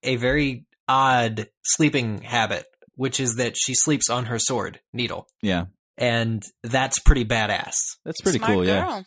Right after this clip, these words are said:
Speaker 1: I mean, she's had to do it because she one day went to sleep and woke up without her things. Um,
Speaker 2: I hate when that
Speaker 1: except for
Speaker 2: happens.
Speaker 1: Needle. So
Speaker 2: Is it bad that when I was reading this chapter, uh, especially around the beginning, 'cause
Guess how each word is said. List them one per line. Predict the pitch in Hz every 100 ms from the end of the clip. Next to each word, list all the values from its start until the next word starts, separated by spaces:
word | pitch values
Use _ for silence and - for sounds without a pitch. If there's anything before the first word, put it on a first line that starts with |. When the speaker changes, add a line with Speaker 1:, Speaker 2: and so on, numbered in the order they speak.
| -
Speaker 1:
I | 160
mean, | 165 151 135 -
she's | - 151 135
had | 202 277
to | 143
do | 117 95
it | 85 _ -
because | 127 127 120 113 104 - -
she | - - 139 120 117 113 113
one | 101 123 135 135
day | 123 117 110 107
went | 104 117 110 -
to | 113
sleep | - 123 110 - -
and | 110 107 101 98 _ -
woke | 127 117
up | 110 101
without | 110 104 -
her | 101
things. | 104 135 98 98 98 - _ _ _ _ _ _
Um, | - 107 104 104
Speaker 2:
I | 95
hate | 92
when | 90
that | 87
Speaker 1:
except | 90 85 87
for | 110
Speaker 2:
happens. |
Speaker 1:
Needle. | 107 - - _ _ _ -
So | - 101 101 _ -
Speaker 2:
Is | 165
it | 214
bad | 170 139 147
that | 123
when | 127
I | 131
was | 127 107
reading | 120 127
this | 120
chapter, | - 110 110 123 127 127
uh, | - 104
especially | 98 123 120 113
around | 101
the | 95
beginning, | 90 98 101 90
'cause | - 95 90